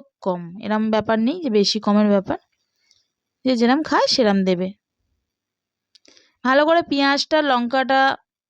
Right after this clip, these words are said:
কষিয়ে নেবো, তারপর আদা রসুনটা, আদা রসুন বেটে রেখেছিলাম সেটা মিশ-, একসঙ্গে দিয়ে দিচ্ছি। খুব মিহি করে হয়নি আদা রসুন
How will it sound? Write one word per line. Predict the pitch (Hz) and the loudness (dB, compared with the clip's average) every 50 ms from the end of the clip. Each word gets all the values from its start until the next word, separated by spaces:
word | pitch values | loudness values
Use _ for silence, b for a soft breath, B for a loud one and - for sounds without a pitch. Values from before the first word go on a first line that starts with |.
| _ _ _ _ _ _ _ _ - | _ _ _ _ _ _ _ _ -4
কষিয়ে | - 262 240 226 - 262 262 262 | -2 0 0 0 0 0 0 2
নেবো, | 240 247 240 294 320 | 2 2 0 0 0
তারপর | 311 269 247 233 262 262 | 0 0 0 0 2 2
আদা | 240 220 214 208 233 233 | 2 2 2 0 0 0
রসুনটা, | 240 240 233 269 262 262 269 - 294 311 349 392 b b b b b b b b | 0 -2 -2 -2 -4 -4 -2 0 0 0 -2 -4 b b b b b b b b
আদা | 233 233 247 254 | -2 0 2 2
রসুন | 277 269 285 302 285 | 2 2 0 0 0
বেটে | 269 247 214 214 | 0 0 0 0
রেখেছিলাম | 214 202 196 208 190 - 226 240 320 427 466 | 0 0 0 0 -2 -2 -2 -2 -4 -4 -4
সেটা | - - 233 262 | -2 -2 2 2
মিশ-, | 269 247 233 220 208 - - - - _ - - | 4 4 4 4 2 0 -6 -12 -20 _ -16 -12
একসঙ্গে | - - 226 - - - 233 254 330 339 | -10 -8 -8 -4 0 2 4 4 4 4
দিয়ে | 277 226 202 185 | 4 4 4 4
দিচ্ছি। | 170 180 170 _ - - - - - _ _ _ _ _ _ _ _ _ b b b b b b b b b b b b b - | 2 0 -2 _ -8 -12 -12 -14 -16 _ _ _ _ _ _ _ _ _ b b b b b b b b b b b b b -2
খুব | - 320 320 311 | 0 2 4 6
মিহি | 302 294 285 285 294 294 | 6 6 6 4 4 2
করে | 277 311 302 311 302 | 2 2 2 4 4
হয়নি | 262 254 247 247 254 262 277 | 4 2 2 2 2 2 2
আদা | 269 262 247 247 | 2 2 2 2
রসুন | 240 240 233 247 247 | 0 0 0 0 -2